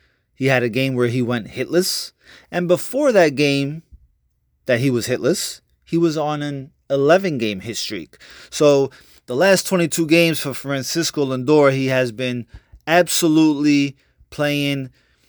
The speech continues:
uh, great baseball. At the plate.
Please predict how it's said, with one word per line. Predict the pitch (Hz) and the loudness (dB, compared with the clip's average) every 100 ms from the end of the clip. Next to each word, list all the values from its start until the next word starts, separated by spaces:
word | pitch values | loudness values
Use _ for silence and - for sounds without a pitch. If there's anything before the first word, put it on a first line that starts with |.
| _ _ - | _ _ -6
uh, | 123 123 117 | -2 2 0
great | 110 107 156 160 120 | -2 2 4 4 2
baseball. | 151 147 - - 143 135 131 131 - _ _ _ _ _ _ _ _ _ _ _ _ _ _ _ _ _ | 0 0 -2 0 2 4 2 -2 -14 _ _ _ _ _ _ _ _ _ _ _ _ _ _ _ _ _
At | 139 147 | 0 0
the | - | 0
plate. | 123 - 143 143 147 | -4 0 2 2 0